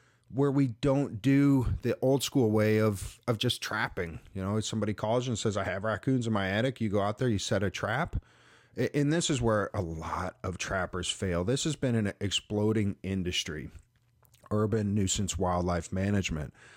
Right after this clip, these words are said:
Uh, so many people have gotten into the business and have no idea what they're doing. So they come, they put maybe five traps on the ground.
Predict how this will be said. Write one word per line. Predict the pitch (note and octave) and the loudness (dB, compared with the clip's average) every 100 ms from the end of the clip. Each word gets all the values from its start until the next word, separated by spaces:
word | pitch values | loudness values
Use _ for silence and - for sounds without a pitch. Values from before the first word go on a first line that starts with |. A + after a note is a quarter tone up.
| - - - | -20 -20 -8
Uh, | F#2 F2+ F2 | -2 0 0
so | E2 - - A2+ A#2 | 0 -2 0 2 4
many | B2+ B2 | 4 2
people | - A2+ G2 G2 | 2 0 0 0
have | F2+ F2+ | -2 -2
gotten | G2 F#2 G2 - | -2 -2 -2 -2
into | G#2+ G2+ | 0 0
the | F#2+ | 0
business | E2 D3 C#3+ A2+ G#2 | 0 -2 2 2 2
and | - G2 | 0 0
have | G2+ F#2 - - | 0 -2 -6 -4
no | G2 G2+ G#2+ G#2+ | 0 2 4 4
idea | G#2+ G2 G#2 | 2 2 2
what | F#2+ F#2 | 2 0
they're | F2+ | -4
doing. | E2+ G2+ F2+ E2+ | -2 0 -2 -2
So | - B2 | 0 0
they | A#2 | 0
come, | - D#3+ D3+ - - - _ E3+ | -2 -4 -4 -8 -20 -20 _ -2
they | D#3 | 0
put | F3 D#3+ | 0 2
maybe | C3 B2+ A#2+ G#2+ | 2 4 4 2
five | - - A2 A2+ G#2 | -4 -6 -2 -2 -2
traps | G#2+ G#2 - | -2 -2 -2
on | G#2+ | -2
the | G2+ | 0
ground. | F#2+ A2+ G#2+ F2+ E2+ | 0 0 0 -2 -2